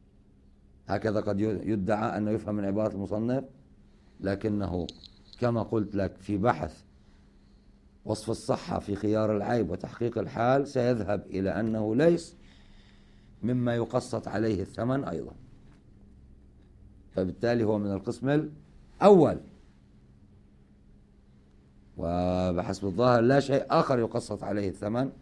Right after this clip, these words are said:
فإذا ليس هنا إلا قسم واحد، وهذا القسم الواحد حكمه ما ذكره هنا، يرجع المشتري بغرامته على البائع.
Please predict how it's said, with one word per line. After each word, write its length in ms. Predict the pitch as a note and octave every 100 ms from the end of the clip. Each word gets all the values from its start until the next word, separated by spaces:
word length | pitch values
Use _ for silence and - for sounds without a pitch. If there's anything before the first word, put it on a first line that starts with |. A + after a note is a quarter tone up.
| - -
فإذا 220 | G#2+ G#2 A2+
ليس 240 | D3 C#3+
هنا 260 | B2 C3 G#2
إلا 140 | A#2
قسم 400 | - B2 C#3 C#3+ - - - -
واحد، 440 | A#2 E3+ - F#2+ - - - - - - - -
وهذا 320 | G#2+ A2 C3+ A2
القسم 260 | A#2+ A2
الواحد 300 | G2+ G#2+ F#2+
حكمه 280 | - - G#2
ما 120 | F#2+
ذكره 520 | E2+ E2 E2+ D#2+ - -
هنا، 100 | - - - - - - - _ - - -
يرجع 300 | F#2+ F2+ D#2
المشتري 560 | D2 E2 - F#2 F2+ - - - - - - -
بغرامته 640 | G2 F2+ F2+ F2 G2 G2+
على 160 | - E2
البائع. 340 | D2 D2 -